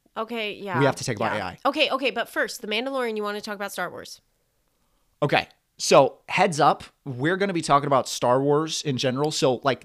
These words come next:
Speaker 2: there's gonna be spoilers because we're gonna be talking about all the different Star Wars movies and stuff. So just be, if you haven't seen them all, just be aware. Um, we're gonna be talking about it. We'll, we won't spoil stuff for The Mandalorian 'cause it's still fairly new, but just
Speaker 1: Yeah.
Speaker 2: talk about it. I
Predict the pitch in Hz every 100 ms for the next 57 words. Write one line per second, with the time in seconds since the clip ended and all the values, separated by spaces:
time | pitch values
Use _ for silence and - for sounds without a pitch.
0 | 113 185 143 175 175 156 135 - 147 156
1 | 170 151 143 147 135 147 160 143 143 135
2 | 139 135 117 135 147 139 135 139 - 127
3 | 143 156 165 156 185 - _ _ _ _
4 | _ _ 127 - - 175 135 185 147 185
5 | 190 208 180 170 180 214 233 - - 208
6 | 208 190 202 247 254 175 160 - 147 131
7 | 175 208 202 196 190 - _ - 151 147
8 | 143 139 - 139 156 156 147 143 139 131
9 | 127 135 - _ _ - 127 143 139 -
10 | - 139 160 180 185 - - - 151 147
11 | 139 - 147 139 143 131 127 127 127 123
12 | 120 110 117 131 117 - 120 117 110 113
13 | 104 101 101 - _ _ 123 110 - _
14 | _ _ - 135 202 - 123 110 110 110
15 | -